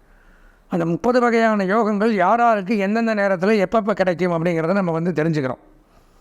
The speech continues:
பார்த்தோம்னா, அந்த யோகங்கள் அப்படின்னு பார்த்தோம்னா, ஜாதகத்தில் ஒரு கிரகத்திற்கும், ஒரு கிரகம்னா ஜாதக கட்டத்தில் ஒரு கிரகத்திற்கும் மற்றொரு கிரகத்திற்கும் இருக்கக்கூடிய சம்பந்தத்தை பற்றி தான் சொல்லக்கூடியது இந்த யோகங்கள். அதனுடைய பார்வையோ, சேர்க்கையோ,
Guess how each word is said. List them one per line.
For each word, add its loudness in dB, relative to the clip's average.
பார்த்தோம்னா, 2
அந்த 0
யோகங்கள் 2
அப்படின்னு 0
பார்த்தோம்னா, 0
ஜாதகத்தில் 0
ஒரு 0
கிரகத்திற்கும், 0
ஒரு 0
கிரகம்னா 2
ஜாதக 0
கட்டத்தில் -2
ஒரு 0
கிரகத்திற்கும் -2
மற்றொரு 0
கிரகத்திற்கும் 0
இருக்கக்கூடிய 0
சம்பந்தத்தை 0
பற்றி -2
தான் 2
சொல்லக்கூடியது 0
இந்த 0
யோகங்கள். -2
அதனுடைய 2
பார்வையோ, 0
சேர்க்கையோ, 0